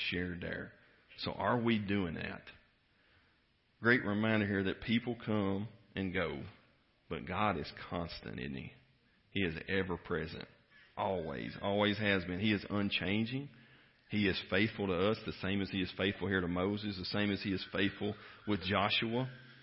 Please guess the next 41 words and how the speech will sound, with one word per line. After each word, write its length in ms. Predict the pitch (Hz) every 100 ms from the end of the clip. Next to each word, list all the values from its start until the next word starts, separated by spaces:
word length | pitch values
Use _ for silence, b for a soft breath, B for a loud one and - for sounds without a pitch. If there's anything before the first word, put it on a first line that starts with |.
| B B B B B -
Hebrews 400 | 104 95 101 -
chapter 280 | 107 101 101
thirteen, 440 | - 110 104 101
verse 260 | 101 101 -
eight 180 | 110 - -
says 160 | 90
he 140 | 95 92
is 100 | 87
the 80 | -
same 240 | 95 95 95
yesterday, 440 | 98 - 98 95
today, 340 | 92 87 92
and 120 | 90 85
forever. 320 | - 87 85 87
And 80 |
that 100 | 98
is 60 | 92
the 260 | 90 - 90
same 220 | 90 85
God 300 | 85 82 87
we 100 | -
serve 300 | - 85 -
today. 400 | - 82 80 69 - B B B B B B
And 100 | 92
he 80 | 101 -
says 200 | 92 90 - -
the 80 | -
same 240 | 110 107 110
promise 480 | - 101 95 80 - - -
of 100 | 82
his 160 | 85 - - -
presence 520 | 104 87 78 - -
is 140 | 85
with 200 | 85 87 82
us. 220 | 69 55 - - _ B B B B B
And 80 | 98
he 80 | 92 -
goes 240 | 107 101
on, 200 | 101 92
as 200 | 95
I 100 | 92